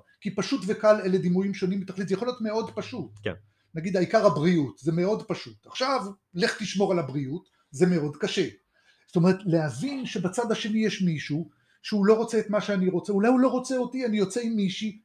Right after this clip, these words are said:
Speaker 1: היא לא רוצה אותי, וזכותה, ולא איך היא עושה לי את זה, ומה אני לא מספיק טוב, ושוב, אלה אמירות של חוסר נפרדות.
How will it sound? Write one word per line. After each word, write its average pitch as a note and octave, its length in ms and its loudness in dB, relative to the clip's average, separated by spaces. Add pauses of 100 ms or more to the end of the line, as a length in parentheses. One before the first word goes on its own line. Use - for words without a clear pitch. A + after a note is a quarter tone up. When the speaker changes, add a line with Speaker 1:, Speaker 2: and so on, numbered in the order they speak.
Speaker 1:
היא B3 100 2
לא A#3+ 80 10
רוצה A3 340 4
אותי, F#3 400 0 (280)
וזכותה, G3+ 720 0 (340)
ולא G#3 260 0
איך B3+ 200 0
היא A#3+ 120 -4
עושה B3 280 0
לי B3+ 180 -2
את D#3+ 80 0
זה, F3+ 100 4
ומה G3 240 4
אני G#3+ 160 -2
לא G3+ 220 2
מספיק - 480 -6
טוב, G#3+ 380 0 (320)
ושוב, - 840 -2
אלה A#3+ 160 0
אמירות G#3 400 4
של G#3 120 0
חוסר G3 380 0
נפרדות. E3+ 680 -2